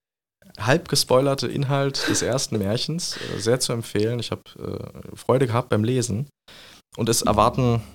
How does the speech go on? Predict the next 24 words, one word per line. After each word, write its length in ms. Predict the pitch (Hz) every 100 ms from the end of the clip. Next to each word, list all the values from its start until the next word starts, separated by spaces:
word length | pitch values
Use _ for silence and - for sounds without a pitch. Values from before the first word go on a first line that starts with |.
| - -
uns 240 | 113 -
noch 120 | 107
viele 260 | - 127 104
weitere 320 | 90 - 98
Märchen 340 | 90 85 - 58
in 140 | 85
dem 220 | 82 85 - -
Buch, 360 | 90 110 - - - -
immer 240 | - 120 117
zu 140 | -
verschiedenen 560 | 107 98 - 120 120 92
Kunstwerken. 760 | - 151 - - 139 143 -
Es 120 | -
ist 200 | 104 -
nicht 220 | 120 151 170
immer 180 | 160
nur 180 | 156 151
von 160 | 147 143
Franz 280 | - 135 -
Marc, 260 | 131 131
wenn 100 | 90
ich 120 | 82 -
das 220 | 87 -
richtig 400 | 85 85 -